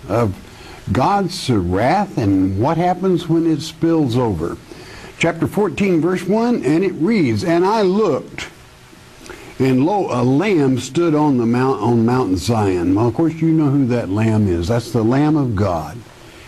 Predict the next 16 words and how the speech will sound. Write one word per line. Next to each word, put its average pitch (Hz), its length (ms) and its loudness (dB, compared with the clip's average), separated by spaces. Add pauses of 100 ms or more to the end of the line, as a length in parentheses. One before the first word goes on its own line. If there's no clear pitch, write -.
He 117 180 2
has 151 320 2
returned, 143 760 0 (480)
and 107 240 2
there 139 240 2
he 180 160 2
stands 104 600 0
on 107 180 2
Mount 123 320 -2
Zion. 113 540 0
That's 143 200 -2
Mount 123 440 0
Zion 117 840 0 (320)
in 110 240 2
the 117 80 2
Hebrew. 110 560 0